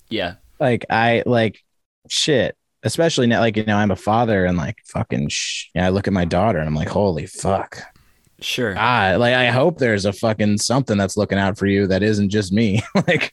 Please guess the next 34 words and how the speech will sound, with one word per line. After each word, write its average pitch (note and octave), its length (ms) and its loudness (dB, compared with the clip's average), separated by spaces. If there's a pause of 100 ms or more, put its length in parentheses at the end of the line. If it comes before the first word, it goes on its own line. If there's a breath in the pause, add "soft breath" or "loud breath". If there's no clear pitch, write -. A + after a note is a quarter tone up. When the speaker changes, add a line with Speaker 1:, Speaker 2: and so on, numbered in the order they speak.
(160)
Speaker 1:
Sure. A2 260 -2
Speaker 2:
you G2 60 0
know? F#2 280 0 (300)
Speaker 1:
I'm A#2 120 -6
sure B2+ 180 -2
that G#2 160 -2
changes G#2 360 -4
your G2 240 -4
perspective, F#2+ 720 -6
and F#2+ 100 -8
I G2 80 -6
was F#2+ 140 -8
gonna G2 120 -4
ask G2 340 -6
you F2 120 -4
about E2 260 -8
that. D2+ 300 -8 (320 soft breath)
After A2+ 340 -2
having A#2 260 -2
a G#2 60 -4
daughter G2+ 340 -2
and F2+ 140 -6
becoming F#2+ 340 -8
a F2+ 60 -8
parent, G2 380 -8
how G#2 100 -6
do G#2+ 80 -4
you G#2 80 -4
think F#2+ 160 -10
that's F#2 200 -8
changed G2+ 380 -8
your F#2 240 -6
overall F#2 460 -4
outlook? E2 540 -6